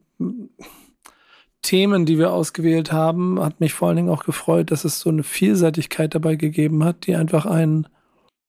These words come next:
mh, unheimlich kulturell tiefes Bett gebaut hat, in dem man versinken kann, wenn man sich das Ganze anguckt.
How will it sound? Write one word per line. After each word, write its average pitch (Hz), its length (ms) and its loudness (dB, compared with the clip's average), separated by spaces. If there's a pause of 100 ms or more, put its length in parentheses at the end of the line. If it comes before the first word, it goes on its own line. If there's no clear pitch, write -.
(240)
mh, 156 200 0 (380)
unheimlich 175 640 2 (880)
kulturell 175 560 4
tiefes - 800 -2 (600)
Bett 165 220 0
gebaut 143 440 0
hat, 151 180 -2
in 151 120 0
dem 156 120 4
man 151 160 2
versinken 147 380 0
kann, 143 180 -2
wenn 147 100 2
man 143 120 2
sich 147 120 -4
das 147 200 -2
Ganze 151 260 -2
anguckt. 165 340 -6